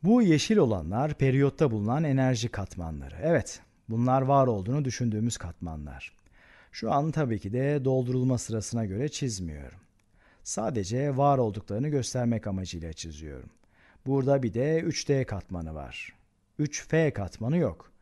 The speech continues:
ama dört F var. Burası biraz kaymış. O yüzden aralara çizgi çekersek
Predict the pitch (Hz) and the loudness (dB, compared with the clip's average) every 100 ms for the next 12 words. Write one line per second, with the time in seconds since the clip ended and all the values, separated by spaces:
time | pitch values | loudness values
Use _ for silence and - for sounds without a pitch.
0 | _ _ - 98 135 - 104 101 - 127 | _ _ -6 -2 -2 -4 -6 -8 -6 -4
1 | 135 151 123 - - _ _ _ _ _ | 0 2 0 -4 -18 _ _ _ _ _
2 | _ _ - 190 151 - 127 117 110 - | _ _ -6 -2 0 0 0 0 -2 -6
3 | 85 71 - - - _ _ _ - 170 | -10 -10 -14 -16 -16 _ _ _ 0 0
4 | 107 85 110 135 131 123 117 117 120 - | 0 -2 -4 -2 0 0 0 -2 -2 -6
5 | 104 101 143 - 123 - 82 69 - 90 | -8 -6 -8 -4 -6 -6 -10 -10 -10 -8
6 | 95 143 143 - - | -6 -6 -8 -16 -20